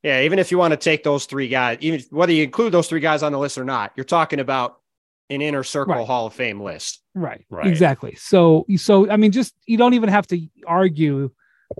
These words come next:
Speaker 2: Like, you can just use that framework. Um, you're talking about an elite company.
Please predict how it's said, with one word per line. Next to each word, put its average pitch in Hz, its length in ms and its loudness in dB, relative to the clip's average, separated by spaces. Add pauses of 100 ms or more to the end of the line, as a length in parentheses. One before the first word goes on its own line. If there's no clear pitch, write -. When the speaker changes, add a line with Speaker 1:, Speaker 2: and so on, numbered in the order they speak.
Speaker 2:
Like, 151 280 -2 (180)
you 180 320 -6
can 196 100 -2
just 175 240 0
use 175 180 2
that 160 180 2
framework. 156 500 -6 (440)
Um, 73 440 -8
you're 165 140 2
talking 170 400 2
about 147 260 0
an 151 100 -2
elite 147 240 -4
company. 135 440 -8